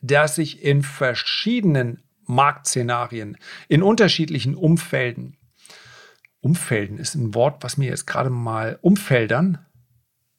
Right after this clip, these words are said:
Umfeld, gibt's davon überhaupt, äh, eine Mehrzahl? Umfelder. Wie dem auch sei, ist mein Portfolio für alle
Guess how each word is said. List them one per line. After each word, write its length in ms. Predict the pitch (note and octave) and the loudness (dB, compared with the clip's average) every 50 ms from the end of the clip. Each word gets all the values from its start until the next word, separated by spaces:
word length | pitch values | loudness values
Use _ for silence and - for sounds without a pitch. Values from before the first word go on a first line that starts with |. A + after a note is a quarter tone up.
| _ _ _ _ - - | _ _ _ _ -8 -2
Umfeld, 680 | E3+ D#3 F#3 F3 - - G#2+ F#2+ - - - _ _ | 0 2 2 2 0 -4 -6 -6 -6 -10 -16 _ _
gibt's 240 | - E3 C#3+ - - | -10 -8 -6 -6 -4
davon 240 | - C#3 - - B2 | -4 -4 0 0 0
überhaupt, 480 | A2+ G#2+ A2 A#2 - - - - - - - | 2 4 4 2 2 0 -8 -12 -12 -10 -6
äh, 60 | A#2+ | -4
eine 640 | A2 G#2 G#2+ G#2 G#2 G#2+ A2+ - C3+ A2 A2+ A2+ G#2+ | -4 -4 -4 -4 -6 -8 -10 -10 -10 -8 -8 -6 -4
Mehrzahl? 460 | G#2 G#2+ A2 C3 - - F3+ F#3 F#3+ | -2 -2 -2 -2 0 0 0 -2 -2
Umfelder. 640 | F#3 F3 D3+ E3 - - A#2 G#2 G2+ - - - - - - - - - - - - | 0 0 0 0 -2 -4 -6 -6 -6 -8 -10 -12 -14 -20 -20 -20 -20 -20 -14 -8 0
Wie 220 | C3 C#3+ A3 C4 | 6 8 8 8
dem 160 | C#4+ B3+ A#3 | 8 8 6
auch 140 | G#3 G3 F3 | 4 4 4
sei, 340 | C#3 C#3+ D3 B2+ A2 G#2 - _ _ _ _ _ _ _ _ _ _ _ _ _ _ _ _ - - - - - - _ _ _ _ _ | 6 6 6 6 4 2 -2 _ _ _ _ _ _ _ _ _ _ _ _ _ _ _ _ -20 -20 -20 -20 -20 -20 _ _ _ _ _
ist 380 | - F3 G#3 G3+ - - _ - | 4 4 4 4 2 -8 _ -6
mein 480 | B2 B2 B2 C3+ D3 D3+ D#3 E3+ E3 - | -2 2 4 4 4 4 2 0 -2 2
Portfolio 800 | - D3 D3 C#3+ - - C#3 C3+ C3 A#2 G#2 G#2 G2+ - - - _ | 4 4 4 4 2 -2 0 0 0 -2 -4 -10 -14 -14 -16 -18 _
für 260 | - - C#3 C3 - | -2 0 0 2 2
alle 400 | C3+ C#3+ C#3+ D3 D#3 E3+ - | 2 4 4 4 2 0 -6